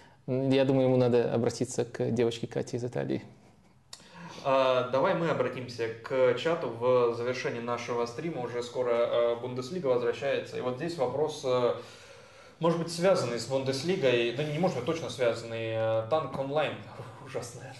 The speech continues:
Speaker 2: э, ужасный, э, никнейм, извините. Э, задаёт вопрос. Как вы оцениваете трансфер Зомера в Баварию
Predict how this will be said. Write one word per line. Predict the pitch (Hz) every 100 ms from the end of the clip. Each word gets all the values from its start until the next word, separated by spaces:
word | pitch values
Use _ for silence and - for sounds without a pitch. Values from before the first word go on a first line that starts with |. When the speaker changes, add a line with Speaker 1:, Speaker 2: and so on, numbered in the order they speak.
| -
Speaker 2:
э, | 127 117 117 117
ужасный, | 120 127 120 120
э, | 117 123 123 120 120 123
никнейм, | 160 143 113
извините. | 120 117 113 110
Э, | 127 127 127 127 120 117 120
задаёт | 123 147
вопрос. | 139 139 123 - -
Как | 156 170
вы | 135
оцениваете | 135 151 127 120
трансфер | 135 135 127 113
Зомера | 123 139 117
в | 113
Баварию | 117 139 170 117